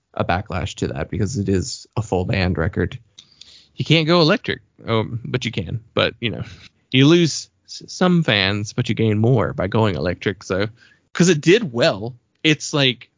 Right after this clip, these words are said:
Speaker 2: the second most listened to album on Last F M. It's the second most listened to album on Spotify. You know, it's a number two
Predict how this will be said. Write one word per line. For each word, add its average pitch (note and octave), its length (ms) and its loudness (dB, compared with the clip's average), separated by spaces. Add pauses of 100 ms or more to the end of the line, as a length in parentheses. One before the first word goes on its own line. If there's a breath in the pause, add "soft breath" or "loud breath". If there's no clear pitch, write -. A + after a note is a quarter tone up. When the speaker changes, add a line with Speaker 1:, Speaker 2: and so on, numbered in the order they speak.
(320)
Speaker 2:
the C#3 100 2
second D3+ 440 -2
most C3+ 200 -2
listened B2 320 -2
to A#2+ 140 0
album A2 380 0
on G#2 160 0
Last G2 260 -2
F - 160 -8
M. C3+ 320 4
It's A2 140 -6
the - 100 -10
second C#3+ 400 0
most B2 180 -4
listened A2+ 280 -6
to G#2+ 160 -4
album G#2 420 -4
on D2+ 180 -10
Spotify. G#2+ 760 -2 (360 soft breath)
You D3 80 -2
know, B2 60 2
it's A#2 100 0
a A#2 40 0
number A#2+ 240 0
two C#3 500 4